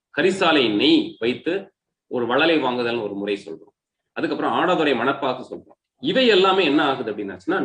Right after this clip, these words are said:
நோயினுடைய பின் விளைவுகள். உங்களுக்கு நல்லா தெரியும், நோய் கொரோனா வந்த பிறகு இரண்டு மாதம், மூன்று மாதம் கழிச்சு திடீர்னு மூச்சு திணறல் ஏற்படுறது, திடீர்னு வந்து ரத்த குழாயில ரத்த திட்டணுக்கள், திட்டு, தட்டுக்கள், தட்டணுக்கள் வந்து சேர்ந்து பிளட் கிளாட்ஸ் ஏற்படுது அப்படின்றாங்க. இந்த மாதிரி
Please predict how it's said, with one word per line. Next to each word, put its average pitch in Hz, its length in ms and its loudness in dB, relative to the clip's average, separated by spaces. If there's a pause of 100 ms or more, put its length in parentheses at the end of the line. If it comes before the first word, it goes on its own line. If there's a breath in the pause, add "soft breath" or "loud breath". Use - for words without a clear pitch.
நோயினுடைய 196 600 2
பின் 180 200 2
விளைவுகள். 107 380 0
உங்களுக்கு 131 340 0
நல்லா 170 180 2
தெரியும், 147 340 0 (460)
நோய் 175 280 4 (200)
கொரோனா 143 320 0
வந்த 139 320 0
பிறகு 135 400 -2 (540)
இரண்டு 196 280 2
மாதம், 156 300 -2
மூன்று 165 280 -4
மாதம் 147 280 -4
கழிச்சு 127 400 -10
திடீர்னு 131 360 -2
மூச்சு 113 260 -12
திணறல் 95 300 -8
ஏற்படுறது, - 360 -16 (520)
திடீர்னு 180 460 4
வந்து 139 220 2
ரத்த 110 260 -4
குழாயில 120 440 -2
ரத்த 107 300 -8
திட்டணுக்கள், 113 680 -2 (140)
திட்டு, 143 300 0 (500)
தட்டுக்கள், - 460 -2
தட்டணுக்கள் 127 560 0
வந்து 113 220 -8
சேர்ந்து 107 380 -6 (180)
பிளட் 120 280 -6
கிளாட்ஸ் 101 320 -6
ஏற்படுது 85 360 -10
அப்படின்றாங்க. - 420 -20 (340)
இந்த 311 100 2
மாதிரி 330 200 4